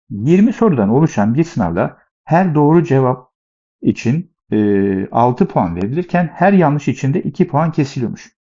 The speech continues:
Kırk sekiz puan alan kişinin yanlış cevap sayısı. Evet. Şimdi o zaman doğrular için D,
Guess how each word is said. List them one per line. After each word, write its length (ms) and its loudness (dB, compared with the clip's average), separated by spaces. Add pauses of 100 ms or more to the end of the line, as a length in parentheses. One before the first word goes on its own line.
(160)
Kırk 160 0
sekiz 340 -4
puan 220 -2
alan 260 -6
kişinin 300 -4
yanlış 400 -2
cevap 300 -2
sayısı. 540 -4
Evet. 360 -10 (440)
Şimdi 200 4
o 80 6
zaman 320 2
doğrular 420 4
için 340 0
D, 420 0